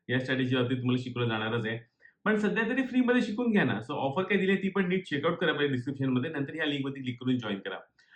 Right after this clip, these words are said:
माझ्या या बॅचेस दर पंधरा दिवसाला सुरू होतात. तर चला आपण व्हिडिओची पण सुरुवात करूया. So मित्रांनो, काही दिवसांपूर्वी आपण, मी या चॅनलवरती आपण डिस्कस केलेलं होतं एक ठराविक स्ट्रॅटेजी, अं, ज्याचं नाव मी दिलेलं होतं हे वाली specific,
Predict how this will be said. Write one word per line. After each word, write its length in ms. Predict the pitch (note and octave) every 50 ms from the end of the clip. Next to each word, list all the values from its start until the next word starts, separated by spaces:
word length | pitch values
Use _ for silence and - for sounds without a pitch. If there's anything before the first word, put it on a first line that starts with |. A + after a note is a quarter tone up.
| - - -
माझ्या 460 | B2+ C#3 D#3 E3 E3 F#3+ A3+ A#3 A#3+ A#3+
या 60 | G#3
बॅचेस 580 | F#3 F#3 F3 E3+ - G3+ G3+ F#3+ F3 E3+ C#3+
दर 260 | C3 C#3 D3 D#3 F3 F3
पंधरा 400 | E3+ - - C3 B2+ B2 C3+ C3
दिवसाला 520 | A#2+ A#2 A#2 A2+ - - A#2+ C3 D#3+ G3+
सुरू 320 | G3+ - - - C3 A#2
होतात. 320 | G#2+ G2+ F#2+ F#2 - - -
तर 160 | - - A#2+
चला 180 | - F#3+ G#3 B3
आपण 220 | B3 - A3 G#3+
व्हिडिओची 260 | F#3+ D3+ D3 C3+ B2+
पण 100 | D3 E3
सुरुवात 320 | E3 - C#3 A#2+ A2+ G#2 - -
करूया. 160 | - F#2 F#2 - _ _ _ _ _ - - _ _ _ _ _ _ _ -
So 80 | - A#3
मित्रांनो, 520 | B3 B3+ C4+ C4+ D4+ D#4 C#4+ - - - - _ _ _ - - _ _ _ _ _ _ _ _ _ _ _ _ -
काही 220 | F#3+ G#3+ C4 C4+
दिवसांपूर्वी 760 | C#4 C4 B3+ G#3 A#3 A3+ G#3+ G3+ G3+ F#3+ F3 F#3+ G3+ G#3 G#3
आपण, 400 | - - - - - F3+ F3+ F3+
मी 320 | F3+ F3 F3+ F3+ F#3 F#3 E3
या 160 | D#3+ D#3+ D#3+
चॅनलवरती 500 | - F3 D#3 D#3 D#3+ D#3+ E3 D#3+ E3 F3
आपण 180 | E3 - E3+ D3+
डिस्कस 340 | C3 B2+ - E3 D#3+ - -
केलेलं 300 | - C#3+ C#3+ D3 D3 D3
होतं 460 | C#3+ C#3+ C#3+ C#3 D3 D3 D3+ D3 D3
एक 220 | C3+ C#3+ C#3+ - -
ठराविक 260 | C#3+ C3+ B2+ C3 C#3
स्ट्रॅटेजी, 680 | C3+ - - C3 B2+ B2+ C3 B2+ B2+ C3 C3+ C#3 C#3+ C3+ -
अं, 500 | - A#2 A#2 A#2 A#2 A#2 A#2 A#2 A#2 A#2 A2+
ज्याचं 280 | - B2+ A#2+ B2 C#3+ C3
नाव 220 | B2+ B2+ C3 B2+
मी 100 | C3 C3
दिलेलं 300 | B2 B2 B2 A#2+ B2 B2+
होतं 200 | A#2+ A#2 - C3
हे 180 | B2+ B2 B2+ B2
वाली 180 | B2 G#2+ G#2 G#2
specific, 440 | G#2 - G#2+ - A2+ G#2+ G#2+ G#2